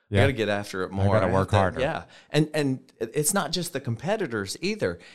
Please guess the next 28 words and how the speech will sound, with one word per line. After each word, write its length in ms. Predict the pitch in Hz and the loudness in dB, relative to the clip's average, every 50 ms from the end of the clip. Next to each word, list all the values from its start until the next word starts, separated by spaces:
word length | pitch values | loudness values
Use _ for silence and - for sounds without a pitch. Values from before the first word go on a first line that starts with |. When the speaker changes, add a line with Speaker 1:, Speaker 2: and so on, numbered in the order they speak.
| - _ _ | -20 _ _
Speaker 2:
It's 220 | 175 170 170 - | -2 0 0 0
talking 320 | - 185 180 170 175 151 127 | 0 0 -2 -2 -2 -4 -4
to 80 | 117 | -4
people 320 | 117 - 131 - - 120 110 | -6 -6 -10 -8 -4 -2 -2
like 240 | 104 101 101 - | -2 -2 -2 -8
yourself 560 | 98 98 - - - 151 147 151 156 151 - - | -12 -8 -8 -6 -4 -4 -4 -4 -6 -8 -8 -8
and 140 | - 117 110 | -6 -4 -4
the 60 | 104 | -4
history 580 | 104 104 - 196 202 - - - 135 123 117 113 | -4 -6 -6 -2 -2 -2 -2 0 -2 -2 -2 -2
to 100 | 107 110 | -2 -4
talk 360 | 110 - - 135 143 139 - | -4 -2 -2 -2 -2 -4 -6
about, 120 | 131 - - | -8 -6 -4
so 120 | - 151 | -4 -2
you 140 | 147 143 139 | -4 -4 -4
can 180 | - 151 143 | -4 -4 -2
understand 720 | 143 156 160 151 139 - - - - 240 240 180 156 143 117 | -2 -4 -4 -6 -6 -8 -8 -8 -8 -8 -6 -6 -6 -4 -6
the 100 | 113 117 | -6 -8
depth 480 | 117 - - 90 92 - - - - | -8 -8 -8 -6 -6 -6 -8 -8 -6
of 180 | - 120 113 117 - - 104 - - - _ _ _ _ _ | -6 -6 -6 -8 -14 -20 -20 -20 -20 -20 _ _ _ _ _
what 240 | 127 147 165 - - - | 2 4 4 4 2 0
our 220 | 98 123 135 139 139 | 0 2 2 2 0
community's 720 | 139 - 135 120 120 143 190 339 370 190 113 107 104 - | -2 -6 -6 -4 -2 -2 -2 -2 -2 -2 -2 -2 0 0
all 180 | 92 90 85 90 | 0 0 0 -2
about. 380 | 85 92 92 101 110 113 104 - | 0 0 2 4 2 2 0 -2
Speaker 1:
Yeah. 80 | - | -4
Speaker 2:
You 40 | 113 | -4
know, 100 | 113 120 | -4 -2
sometimes 540 | 135 - - 160 170 - - - 180 170 - | -2 -4 -4 -6 -6 -6 -8 -8 -8 -8 -10